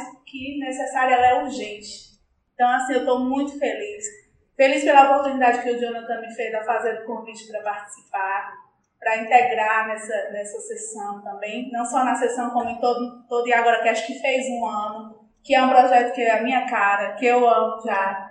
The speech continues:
é, foi amor à primeira vista. E me sinto muito feliz. E mais ainda de ter o privilégio, assim, do primeiro V D H ter convidados, assim, que fizeram e fazem parte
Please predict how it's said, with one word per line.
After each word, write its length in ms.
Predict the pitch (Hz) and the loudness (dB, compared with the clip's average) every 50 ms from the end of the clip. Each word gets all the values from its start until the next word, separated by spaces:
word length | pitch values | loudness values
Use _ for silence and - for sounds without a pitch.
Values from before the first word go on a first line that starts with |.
| - | -8
é, 300 | 220 214 214 214 214 214 214 | -4 -2 0 0 0 -2 -2
foi 120 | 233 226 | 0 2
amor 220 | 220 214 220 220 | 2 4 4 2
à 40 | 226 | 0
primeira 420 | 220 226 226 226 226 233 233 226 - | 0 -2 -4 -4 -2 -2 -2 -2 -4
vista. 440 | 220 214 208 208 - - - - _ _ _ _ _ _ _ _ _ _ _ _ _ | -8 -12 -12 -14 -14 -16 -18 -20 _ _ _ _ _ _ _ _ _ _ _ _ _
E 440 | 247 247 247 240 247 240 240 240 247 | -10 -8 -8 -6 -8 -8 -8 -6 -6
me 80 | 247 262 | -6 -4
sinto 240 | 262 269 294 - 254 | -4 -4 -4 -4 -4
muito 220 | 262 262 254 262 | -6 -6 -6 -4
feliz. 720 | 302 285 269 - - - - 220 220 226 233 - - _ _ _ _ _ | -2 -2 -2 -2 -4 -6 -8 -10 -12 -12 -14 -16 -18 _ _ _ _ _
E 160 | 285 302 285 | -2 0 2
mais 320 | 294 285 285 302 302 294 | 4 6 6 6 6 4
ainda 520 | 349 320 320 311 269 247 240 240 240 240 240 | 4 4 4 4 2 0 -2 -2 -4 -4 -4
de 160 | 247 247 - | -4 -4 -4
ter 160 | - 262 240 240 | -2 0 0 0
o 40 | 247 | 0
privilégio, 580 | 277 302 311 311 311 277 247 226 233 254 254 | -2 -2 -4 -2 2 4 4 6 6 4 2
assim, 240 | - 240 262 240 233 | 0 -2 -2 -4 -4
do 160 | 233 226 - | -6 -6 -6
primeiro 680 | - 269 285 294 285 277 269 247 247 254 254 285 311 294 | 0 2 4 6 6 6 4 4 4 4 2 2 2 2
V 240 | 277 269 269 262 | 2 2 2 2
D 100 | 262 247 | 2 2
H 400 | 233 233 226 226 214 202 214 208 | 4 4 4 2 2 0 0 0
ter 200 | 208 240 240 240 | 0 -2 -2 -2
convidados, 760 | 254 262 262 262 262 269 214 214 208 208 202 208 214 202 214 226 | -2 -4 -6 -6 -6 -6 -4 -2 0 0 0 0 0 -2 -4 -6
assim, 260 | 220 - 247 226 - | -8 -8 -10 -12 -10
que 140 | - 254 - | -10 -10 -12
fizeram 800 | - - 269 285 277 262 285 269 233 220 214 220 214 226 262 | -10 -10 -8 -8 -6 -6 -2 2 4 6 6 6 6 6 4
e 200 | 294 294 294 - | 2 0 0 2
fazem 400 | 285 269 277 302 311 330 330 330 330 | 2 4 4 4 2 0 -4 -4 -2
parte 460 | 240 214 214 - - - - - | -2 -2 0 -2 -4 -4 -8 -10